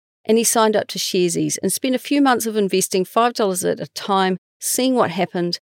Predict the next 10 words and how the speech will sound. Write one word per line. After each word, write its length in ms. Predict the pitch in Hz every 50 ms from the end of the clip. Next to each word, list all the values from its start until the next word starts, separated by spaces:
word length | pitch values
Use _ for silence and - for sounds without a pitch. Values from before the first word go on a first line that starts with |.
| _ _ _ -
and 140 | 190 180 165
getting 180 | 190 180 175
familiar 400 | 170 - 165 165 165 165 160 160
with 120 | 151 160 -
the 60 | -
processes. 760 | - - 160 160 - - - 143 - - - - - - - - _ _ _ _ _ _ _
Clearly, 520 | - - 247 240 247 262 269 269 269 262 - -
the 120 | 202 190
information 500 | 185 185 - 185 180 180 175 - - 175
about 240 | 165 160 139 -